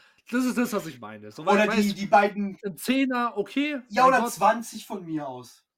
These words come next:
Speaker 1: Oder zwanzig, ja, irgendwie so in die Richtung. Aber so wie du sagst, halt für den, für jemanden, wo halt kaum einer kennen wird, außer halt die
Speaker 2: Oder
Speaker 1: wirklich richtig krassen Fans.
Speaker 2: oder was sie
Speaker 1: Naja.
Speaker 2: machen könnten,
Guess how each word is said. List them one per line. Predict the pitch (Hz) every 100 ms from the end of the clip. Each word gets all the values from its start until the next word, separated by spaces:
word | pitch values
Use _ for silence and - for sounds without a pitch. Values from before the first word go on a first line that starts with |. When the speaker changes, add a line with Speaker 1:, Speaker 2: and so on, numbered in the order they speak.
| _ _ _ _
Speaker 1:
Oder | 180 185
zwanzig, | 180 214 226 220 226
ja, | 220
irgendwie | 254 247 208 208
so | 220
in | 208
die | 220
Richtung. | 220 196 214 202 _ _ _ _ _ _ _
Aber | 170 190
so | 160 190
wie | 185
du | 151
sagst, | 123 123 131 -
halt | 147 147
für | - 170
den, | 170 156 147 _ _ _
für | 156
jemanden, | 170 190 185 175
wo | 160 160
halt | 165 165 - _
kaum | - 214 214 214
einer | 185 196 180
kennen | 196 196 185
wird, | 185
außer | 170 190 196 185
halt | 175 180 _ _ _ -
die | 220
Speaker 2:
Oder | 294 330
Speaker 1:
wirklich | 330 294
richtig | 208 - 208
krassen | - 196 - 180
Fans. | 196 190 220
Speaker 2:
oder | 277
was | 262 254
sie | 151
Speaker 1:
Naja. | 143 233
Speaker 2:
machen | 247 226
könnten, | 262 262 _ 269